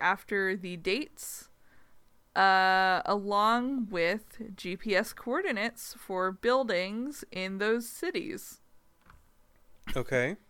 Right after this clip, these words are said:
Speaker 1: Um, and an hour later, the Los Angeles coordinates were quote-unquote corrected.
Speaker 2: <laughs>
Speaker 1: Uh, so this was just after twelve A M, these G P S coordinates went up.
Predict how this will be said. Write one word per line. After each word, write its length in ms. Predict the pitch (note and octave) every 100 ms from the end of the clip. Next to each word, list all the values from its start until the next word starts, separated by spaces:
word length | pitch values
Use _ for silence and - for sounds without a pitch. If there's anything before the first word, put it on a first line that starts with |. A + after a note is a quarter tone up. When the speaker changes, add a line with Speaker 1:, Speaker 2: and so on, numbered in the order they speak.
| _ _ _ -
Speaker 1:
Um, 600 | F#3 F#3 F#3 F3+ F3+ F3+ - -
and 320 | F3+ F#3 F#3
an 100 | F#3+
hour 340 | E3+ E4 F#4
later, 380 | D4 D4 B3 G3+
the 180 | G3 G3+
Los 300 | F#3+ G3+ A3+
Angeles 420 | C4+ F4 E4+ D#4
coordinates 720 | - C4+ B3 B3 A3 G3+ -
were 140 | G3+ F#3+
quote-unquote 840 | - C#4 C#4 C#4+ - G#3+ F#3+ - _
corrected. 920 | - G#3 G3 E3+ F3 - F3 A#2 F#3+ A#3+ - -
Speaker 2:
<laughs> 180 | F3 D#3+ - D#3+ - - - - - F#3 - F#3+ - F3+ - F#3+ _ - _ _ _ _ _ _
Speaker 1:
Uh, 1080 | G3+ G#3 G3+ G3 G3 G3 F#3+ F#3+ F#3 F#3 G3+ - - _ _ -
so 180 | - B3+
this 200 | C#4+ F4+
was 140 | G4
just 240 | - C#4+ -
after 400 | - G#3+ - G#3+
twelve 460 | G#3+ - A3+ A#3+ A#3+
A 240 | G3+ G#3
M, 480 | F3+ D#3+ D#3+ E3+ G3 -
these 220 | F#3+ G3
G 180 | - G#3+
P 160 | A3+
S 180 | G3+ F#3+
coordinates 600 | - F#3+ F#3 F3+ E3 F3
went 180 | F3 E3
up. 160 | D3+